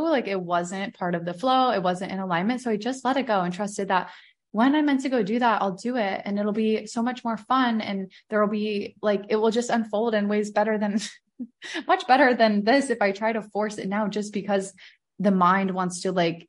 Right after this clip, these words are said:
gets afraid and wants to, like, you know, make things happen rather than, like, trust the unknown of letting them happen in their right time. Everything flows so much better when we do that.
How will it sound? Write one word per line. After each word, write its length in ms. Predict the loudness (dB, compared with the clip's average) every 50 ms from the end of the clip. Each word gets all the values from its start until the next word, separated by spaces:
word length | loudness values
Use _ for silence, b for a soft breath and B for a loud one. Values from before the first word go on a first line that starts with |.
| -8 -2
gets 220 | 0 0 0 0
afraid 360 | -4 0 0 2 2 2 2
and 120 | 2 0 0
wants 220 | 0 -2 -4 -4
to, 100 | -4 0
like, 200 | 0 0 0 -2 -6 -16 _ _ _ _ _ _ _ _ -8
you 100 | -6 -4
know, 140 | -4 -4
make 240 | -2 0 0 -2 -2
things 460 | -2 -4 -4 -2 -2 -4 -8 -12 -14 _ _ B B B B B B _
happen 440 | 0 2 2 2 2 2 0 2 2
rather 280 | 4 2 2 2 0 0
than, 220 | 0 0 -2 -2
like, 160 | -4 -6 -8
trust 320 | -4 -2 -2 -2 -2 -4 -6
the 80 | -4
unknown 500 | -2 -2 0 0 0 0 0 0 0 -2 -2
of 220 | -4 -4 -2 0
letting 240 | 0 0 0 -2 -4
them 120 | -4 -6
happen 380 | -4 -2 -2 -2 -2 -2 -4 -2
in 140 | -2 -2 -2
their 180 | -2 -2 -4
right 280 | -4 -4 -6 -6 -8 _
time. 500 | -10 -8 -6 -6 -4 -2 0 0 0 -2 -4 B B B B B B _ _ _ _ _ _ _ -2
Everything 380 | 0 0 2 0 0 -2 -2
flows 240 | -2 -2 -4 -4 -4
so 80 | -6 -6
much 240 | -6 -6 -8 -6
better 280 | -6 -6 -4 -4 -8 -8
when 140 | -8 -6 -6
we 80 | -6
do 140 | -6 -8 -6
that. 180 | -6 -8 -8